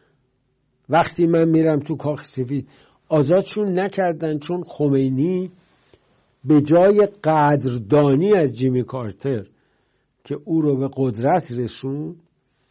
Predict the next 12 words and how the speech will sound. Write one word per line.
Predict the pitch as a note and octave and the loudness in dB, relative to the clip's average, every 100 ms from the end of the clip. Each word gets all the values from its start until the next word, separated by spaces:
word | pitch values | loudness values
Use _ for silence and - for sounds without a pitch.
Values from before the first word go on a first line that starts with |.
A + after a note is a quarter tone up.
| _ _ _ | _ _ _
و | B2+ C3 B2+ A#2 - _ | -12 -8 -8 -12 -16 _
ارتش | E3 C#3+ - F#3+ F3+ | -4 -4 -2 -4 -2
ایران | F3 C#3 C3 C#3 C#3 | -2 -2 -2 -2 -2
رو | B2+ | -6
خنثی | - - C3 A#2+ - E3 F#3 F3 | -8 -2 -2 -2 -4 0 2 2
کرد | C3+ A2+ G#2 _ _ _ _ _ _ _ | -2 -6 -10 _ _ _ _ _ _ _
تا | - | -4
او | C#3 C#3 F#3+ D#3 | -4 -4 -8 -8
سوار | - C#3 C3+ C#3 C3 | -8 -8 -4 -4 -4
اسب | C3+ D3 C#3+ - C#3+ | -4 -4 -6 -6 -12
قدرت | A#2+ A2+ A#2+ G#2+ _ | -10 -10 -12 -14 _
بشه، | G#2+ - F3 G3+ | -18 -10 -8 -8